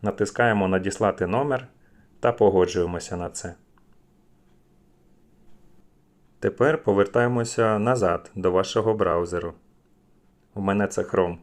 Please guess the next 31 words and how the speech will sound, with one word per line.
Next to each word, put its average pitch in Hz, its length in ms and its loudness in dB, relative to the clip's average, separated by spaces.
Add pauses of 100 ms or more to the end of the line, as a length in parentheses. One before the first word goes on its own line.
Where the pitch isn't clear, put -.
(120)
у 95 100 -4
вас 98 240 0
може 117 240 -2
бути 104 420 -2 (140)
якийсь 98 480 -4
інший. 107 440 -2 (1600)
Але 90 280 2
з - 140 -8
цим 92 200 -4
браузером 90 460 -2
Chrome 160 320 0 (140)
ніколи 151 380 0
немає 113 580 0
жодних 107 380 0
проблем. 85 440 -2 (1300)
Натискаємо 95 600 0
на 90 120 -2
кнопку 92 400 -6
«Далі». 87 480 -2 (1700)
Я 101 220 0
зараз 101 380 -4
не 117 120 -6
ввожу 110 380 -4
капчу, 107 420 -6
тому 92 280 -8
що 95 220 -10
це 95 260 -6
не 92 120 -8
має 95 260 -4
жодного 107 400 -6
сенсу. - 560 -8